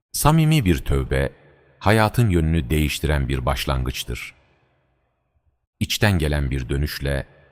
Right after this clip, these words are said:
Allah hem hatayı siler, hem de kulunu yeniden huzuruna kabul eder.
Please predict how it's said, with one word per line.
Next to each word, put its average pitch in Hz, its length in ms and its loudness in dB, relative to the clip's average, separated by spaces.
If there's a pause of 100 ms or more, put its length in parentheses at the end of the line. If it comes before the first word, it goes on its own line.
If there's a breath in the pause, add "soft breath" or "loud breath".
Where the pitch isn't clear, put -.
(180)
Allah 78 440 -2
hem 123 180 0
hatayı 73 480 -2
siler, 71 520 -4 (520)
hem 123 200 2
de 101 60 0
kulunu 82 400 -2
yeniden 69 440 -2
huzuruna 65 560 -4
kabul 62 300 -6
eder. 57 380 -10